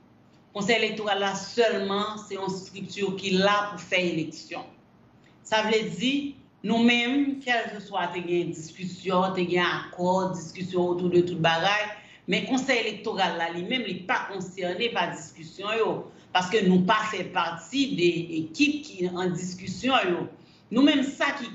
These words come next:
klè ke nou menm, si gen yon akò politik ki pèmèt ke gen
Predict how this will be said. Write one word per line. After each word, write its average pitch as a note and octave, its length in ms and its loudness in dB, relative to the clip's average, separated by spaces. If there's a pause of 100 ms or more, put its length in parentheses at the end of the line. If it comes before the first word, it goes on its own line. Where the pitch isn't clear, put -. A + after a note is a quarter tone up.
klè E3 320 -2 (180)
ke F3 220 0
nou E3 240 2
menm, D#3 380 2 (160)
si - 340 0
gen D#4+ 160 4
yon C4+ 80 6
akò G3+ 420 -2
politik F3+ 640 -6
ki G3 160 -14
pèmèt F3 420 -2
ke F3+ 220 2
gen F3 240 2